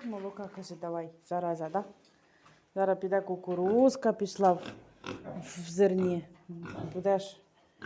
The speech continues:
сраку наїдати, да? Банан. Бачите, отакі корита. Дуже добрі. Ще класно. Насипав і забувся. Скільки той мужик возить корита, ніхто не бачив.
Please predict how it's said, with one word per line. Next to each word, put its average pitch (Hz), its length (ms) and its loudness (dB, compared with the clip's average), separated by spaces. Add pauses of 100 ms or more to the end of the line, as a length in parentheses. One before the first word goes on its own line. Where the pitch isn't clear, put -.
(380)
сраку 214 420 0
наїдати, 165 640 0
да? 190 240 4 (540)
Банан. 165 440 0 (1300)
Бачите, 175 440 -10
отакі 156 380 -14
корита. 160 520 -10
Дуже 220 200 -10
добрі. 170 380 -12 (2000)
Ще 185 120 -10
класно. 160 460 -10 (840)
Насипав 226 520 -8 (340)
і 208 40 -12
забувся. 180 520 -8 (580)
Скільки 339 420 -4
той 285 180 -4
мужик 269 380 -4
возить 240 400 -4
корита, 277 400 -2
ніхто 226 360 -8
не 190 120 -8
бачив. 160 560 -10